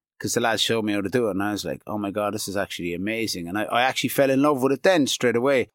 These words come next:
But, uh, I was started D Jing in the Donkey's Ears bar, just kinda did a, a D J competition there. Again, it was just playing the stuff.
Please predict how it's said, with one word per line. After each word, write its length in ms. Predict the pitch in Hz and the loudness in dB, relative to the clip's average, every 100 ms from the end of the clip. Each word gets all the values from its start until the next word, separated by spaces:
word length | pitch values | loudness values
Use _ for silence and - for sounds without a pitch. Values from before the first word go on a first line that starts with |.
| _ - | _ 0
But, 160 | 139 135 | 4 6
uh, 220 | 143 135 | 6 6
I 60 | 139 | 6
was 160 | 139 | 4
started 360 | - 160 151 131 | 4 4 4 2
D 200 | 147 147 | 2 2
Jing 260 | 127 127 120 | 4 4 4
in 60 | |
the 80 | 113 | 2
Donkey's 420 | 120 117 117 113 | 2 2 0 0
Ears 380 | 127 123 107 - | 2 2 0 -4
bar, 440 | - 110 110 101 - _ _ _ - | 0 2 2 0 -4 _ _ _ 0
just 240 | 135 - | 0 2
kinda 240 | 127 113 104 | 0 0 0
did 180 | - | 0
a, 120 | 110 87 - - | 0 -2 -12 -8
a 60 | |
D 220 | 98 127 117 | 0 0 2
J 160 | 110 | -2
competition 720 | - 113 98 - 117 - 98 | -2 -2 -2 -4 -4 0 -2
there. 260 | 101 113 98 | 0 0 0
Again, 380 | 73 98 113 101 | -2 0 2 0
it 20 | |
was 100 | 92 - | -2 -4
just 200 | - - | -6 -4
playing 360 | - 117 107 | -2 0 0
the 80 | 82 | -4
stuff. 420 | - - 85 - | -6 -6 -6 -8